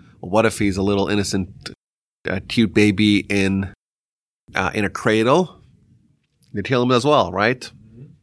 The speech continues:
Uh, maybe that's a moral dilemma for a different day. But there is this, certainly an idea that there's some evil that's so inherent and it's, it's, it's so dangerous that you have to stop it at all costs.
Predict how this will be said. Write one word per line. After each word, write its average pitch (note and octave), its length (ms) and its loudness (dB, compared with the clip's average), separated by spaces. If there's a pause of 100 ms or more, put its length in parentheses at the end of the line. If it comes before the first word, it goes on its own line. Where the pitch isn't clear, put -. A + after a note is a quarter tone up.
(520)
Uh, F2+ 140 -4
maybe A2 220 0
that's G#2+ 180 2
a G#2 60 -6
moral G#2 260 2
dilemma G2+ 300 0
for F#2+ 100 -4
a F2+ 60 0
different G2 260 -6
day. F#2+ 320 0 (460)
But G#2+ 160 2
there A#2 100 0
is A#2 100 -2
this, A2+ 140 0
certainly C#3 400 0
an A2 100 0
idea G#2+ 640 0
that A2 140 -2
there's A2+ 180 0
some D3+ 360 0
evil D3+ 340 2
that's G#2 200 0
so C3 240 2
inherent A2+ 800 -2 (560)
and G#2+ 180 0
it's, - 300 -2
it's, G#2 280 0
it's A2 180 -4
so C3+ 140 0
dangerous C3 960 0 (320)
that A#2+ 80 -4
you B2+ 60 0
have B2+ 100 -4
to A#2+ 80 -8
stop B2+ 400 -2
it - 300 -2 (220)
at A2 100 2
all G2+ 160 2
costs. - 580 -2